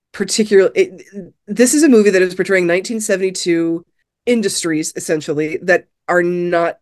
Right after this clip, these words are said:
particularly female friendly at the time. You know, you have, you, you have, uh,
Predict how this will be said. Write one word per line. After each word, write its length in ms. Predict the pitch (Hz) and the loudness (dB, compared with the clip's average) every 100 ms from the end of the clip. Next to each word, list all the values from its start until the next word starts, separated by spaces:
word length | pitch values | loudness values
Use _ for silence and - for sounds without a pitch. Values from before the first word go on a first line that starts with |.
| _ | _
particularly 800 | 196 175 - 175 170 165 160 160 | -10 -8 -8 -4 2 2 2 -4
female 560 | - _ 165 160 156 | -12 _ -6 -2 -4
friendly 400 | 147 165 151 147 | -4 -4 -4 -4
at 100 | 139 | -8
the 80 | 139 | -12
time. 640 | - - 202 127 73 - _ _ _ | -16 -12 -10 -10 -12 -18 _ _ _
You 220 | 143 147 | -6 -4
know, 60 | 151 | -2
you 220 | 151 143 | -2 -2
have, 340 | 151 143 143 - | -2 -2 -4 -12
you, 240 | 139 165 156 | -6 -4 -4
you 260 | 165 165 | -4 -2
have, 300 | 170 160 151 | 0 0 0
uh, 240 | - 151 | -2 0